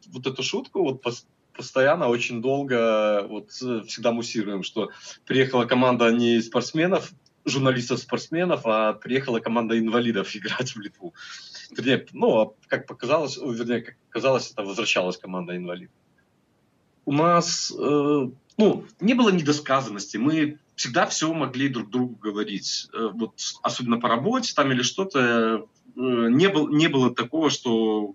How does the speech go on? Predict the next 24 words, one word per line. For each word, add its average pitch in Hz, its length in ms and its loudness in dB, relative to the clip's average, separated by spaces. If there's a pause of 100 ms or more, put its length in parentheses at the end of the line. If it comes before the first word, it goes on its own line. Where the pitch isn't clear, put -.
как 98 200 -6
бы, 110 120 0
я 110 360 4
что-то 120 220 -6
подумал, 190 500 -2
но 170 80 -4
не 165 80 -2
сказал, 139 760 0
а 117 240 4
потом 117 240 -4
ходил 117 320 0
там, 113 160 0
обижался. 110 720 2 (500)
Вот, 107 180 2
или 117 120 4
он 170 220 6
такое 147 300 2
что-то 123 280 -4
сделал. 110 500 -2 (600)
И - 60 -6
всегда - 300 4
было 151 160 2
вот 135 140 0
таку-, - 280 -8